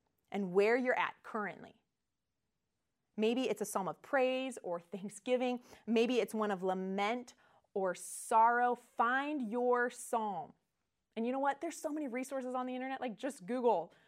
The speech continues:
a psalm of, and then, like, enter an emotion, and you'll see a lot come up. You can find one that resonates with you and then just spend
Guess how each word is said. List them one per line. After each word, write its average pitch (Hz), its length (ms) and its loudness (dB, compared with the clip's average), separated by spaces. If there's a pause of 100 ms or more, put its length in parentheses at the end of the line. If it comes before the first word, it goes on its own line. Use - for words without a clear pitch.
(120)
a 196 80 -4
psalm 254 420 2
of, 226 300 4
and 190 100 -2
then, 190 80 -6
like, 170 180 -4
enter 202 360 -4
an 190 120 0
emotion, 190 460 -4
and 175 260 -8
you'll 202 140 -2
see 208 140 -6
a 170 80 -2
lot 156 160 -4
come - 100 -12
up. - 100 -18 (1700)
You 214 80 -4
can 220 120 -6
find 202 480 -2
one 165 360 -8
that 180 160 4 (120)
resonates 214 520 2
with 196 240 -4
you 196 160 0
and 190 160 -2
then 196 100 -2
just 196 260 -6
spend 220 540 -4